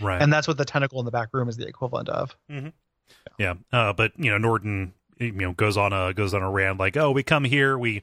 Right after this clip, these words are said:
Speaker 1: you know, like, we, we, we, we pay property taxes, we make your economy, I could buy and sell you," all of that kind of stuff.
Speaker 2: Yeah.
Speaker 1: You know?
Speaker 2: Yep, yep.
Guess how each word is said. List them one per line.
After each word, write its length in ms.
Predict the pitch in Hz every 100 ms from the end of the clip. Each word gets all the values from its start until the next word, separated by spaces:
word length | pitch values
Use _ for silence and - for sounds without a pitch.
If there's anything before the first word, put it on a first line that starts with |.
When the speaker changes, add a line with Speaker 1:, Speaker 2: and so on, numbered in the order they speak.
| - _ _ 110
Speaker 1:
you 60 |
know, 180 | 104 95
like, 160 | 98 104
we, 100 | 104
we, 220 | 101 113
we, 160 | 104
we 260 | 113 101 107 - - 151
pay 160 | - 131
property 460 | - 156 160 147 139
taxes, 640 | 156 113 - 131 120 90
we 220 | 101 92 - _ _ _
make 260 | 120 127 -
your 140 | 143
economy, 440 | 135 147 139 139 139
I 60 | 127
could 260 | 110 104
buy 160 | 139 139
and 160 | 120
sell 240 | - 151 135
you," 240 | 113 92 - _ - - _ -
all 160 | 107
of 80 | 98
that 220 | 95 92 - _ _
kind 160 | - 98
of 80 |
stuff. 180 | - 131
Speaker 2:
Yeah. 140 | 123 - - _ _ _
Speaker 1:
You 60 | 117
know? 200 | - 95
Speaker 2:
Yep, 160 | 127 117
yep. 140 | 113